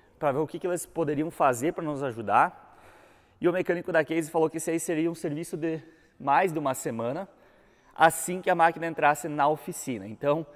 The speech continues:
eles estão mais ou menos uma semana, uma semana ocupado, então daria em torno de duas semanas a duas semanas e meia até que essa máquina conseguisse voltar pra lavoura. Por quê?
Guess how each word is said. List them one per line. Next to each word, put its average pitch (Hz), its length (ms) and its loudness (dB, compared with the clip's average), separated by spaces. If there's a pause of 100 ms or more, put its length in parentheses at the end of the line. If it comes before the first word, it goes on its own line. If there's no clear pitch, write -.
(580)
eles 139 300 2
estão 160 240 -2
mais 156 280 0
ou 156 40 -4
menos 147 160 -6
uma 160 160 -4
semana, 147 560 -2
uma 151 240 -6
semana 143 340 -4
ocupado, 165 540 4
então 175 180 -8
daria 170 200 0
em 165 40 -4
torno 170 240 -2
de 151 120 -4
duas 175 340 0
semanas 156 460 -2
a 160 40 -4
duas 151 200 -4
semanas 151 480 -8
e - 20 -6
meia 139 300 -6
até 165 500 2
que 185 100 -6
essa 175 240 -2
máquina 147 380 0
conseguisse 151 460 -8
voltar 139 280 0
pra 147 120 -2
lavoura. 135 360 2
Por 151 220 -2
quê? - 200 -10